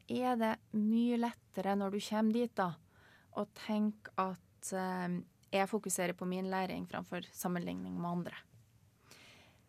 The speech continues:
Men man skal likevel ikke minimalisere eller bagatellisere, tenker jeg, det her med eksamensnerver. Ehm, sånn, hvis vi, hvis vi skal føle det langt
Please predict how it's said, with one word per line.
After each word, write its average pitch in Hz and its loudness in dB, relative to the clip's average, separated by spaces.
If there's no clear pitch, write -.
Men 262 6
man 285 6
skal 294 4
likevel 226 0
ikke 202 0
minimalisere 214 4
eller 175 0
bagatellisere, 196 2
tenker 170 -2
jeg, 165 2
det 190 0
her 185 0
med - -4
eksamensnerver. - -2
Ehm, 214 0
sånn, 240 4
hvis 220 0
vi, 202 2
hvis 220 0
vi 214 -2
skal - -4
føle 220 2
det 196 0
langt 226 4